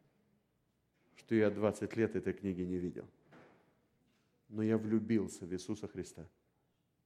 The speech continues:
и в Его Слово с момента, как Его открыл. Это удивительно, удивительно. Встреча с Богом, она незабываема.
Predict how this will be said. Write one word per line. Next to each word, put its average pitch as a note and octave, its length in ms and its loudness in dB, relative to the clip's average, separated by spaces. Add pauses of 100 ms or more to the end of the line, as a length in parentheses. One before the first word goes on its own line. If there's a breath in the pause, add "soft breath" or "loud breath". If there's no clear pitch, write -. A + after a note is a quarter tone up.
(140)
и F#2+ 100 -6
в F2 80 -4
Его F#2 220 -4
Слово A2 420 2
с - 140 -10
момента, G2 560 0
как - 240 -10
Его F2+ 220 -2
открыл. - 500 -8 (720)
Это B2+ 140 -2
удивительно, A2 1040 0 (560)
удивительно. A2 760 0
Встреча D#3 440 2
с A2 80 -8
Богом, G2 400 2 (200)
она A#2+ 260 2
незабываема. A2 2000 0